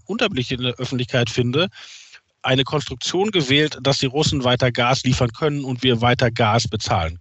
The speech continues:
können. Also die Gazprom-Bank ist eine der wenigen Banken, die nicht gelistet ist. Also die Bundesregierung versucht alles, um diesen Kreislauf russisches Gas, deutsches Geld aufrechtzuerhalten. Wir wissen nur nicht, wie lange Putin das mitmacht. Und es kann gut sein, dass das irgendwann nicht mehr mitmacht.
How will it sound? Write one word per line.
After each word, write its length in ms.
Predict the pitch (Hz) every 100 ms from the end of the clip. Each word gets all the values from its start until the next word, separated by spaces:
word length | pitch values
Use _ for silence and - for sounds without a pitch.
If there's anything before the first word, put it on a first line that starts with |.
| _
können. 560 | - 233 254 151 90 76 _ -
Also 260 | 120 113
die 320 | 104 110 107 - _
Gazprom-Bank 1120 | - 160 208 - - 120 107 104 110 104 101 -
ist 140 | 117
eine 260 | 117 127 113
der 180 | 113
wenigen 400 | 123 143 196 208
Banken, 400 | 135 120 139 156
die 140 | 143 156
nicht 240 | 220 -
gelistet 500 | 127 110 110 - 101
ist. 260 | 92 92 -
Also 180 | 113 117
die 80 | 113
Bundesregierung 580 | 151 208 180 165 165 151 - - -
versucht 480 | 127 117 160 160
alles, 320 | 139 160 202 151
um 120 | 143
diesen 280 | 139 135 127 - - -
Kreislauf 640 | - 143 170 160 156 -
russisches 400 | 160 156 151 139
Gas, 320 | 135 131 151
deutsches 380 | - 143 135 123
Geld 280 | 131 120 -
aufrechtzuerhalten. 1040 | 220 220 123 107 - 98 98 92 92 78 - - - _ _ -
Wir 200 | 120 120
wissen 240 | 127 127
nur 100 | 127
nicht, 160 | 127 120
wie 60 | 117
lange 180 | 107
Putin 320 | 104 202 - 104
das 180 | 90
mitmacht. 480 | 92 87 78 69 -
Und 140 | 107 101
es 140 | -
kann 180 | - 104
gut 260 | 101 175 -
sein, 180 | 107 98
dass 140 | 92
das 180 | 92 -
irgendwann 300 | 104 98 92
nicht 180 | 87 95
mehr 100 | 82
mitmacht. 440 | 82 113 160